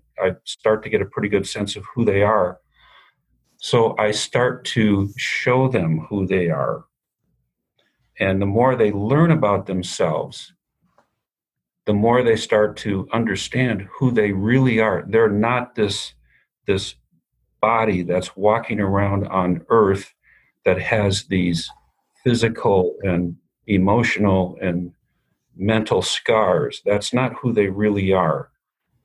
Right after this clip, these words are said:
There is a soul, a very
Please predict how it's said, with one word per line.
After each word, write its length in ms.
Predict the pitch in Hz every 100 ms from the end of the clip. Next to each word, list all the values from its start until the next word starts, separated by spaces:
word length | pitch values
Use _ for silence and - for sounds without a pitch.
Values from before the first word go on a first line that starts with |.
| _ _ _ _ _ _
There 280 | 110 107 113
is 260 | - 110 - -
a 160 | 101
soul, 680 | 98 - - 131 123 104 73
a 80 | -
very 280 | 92 107 95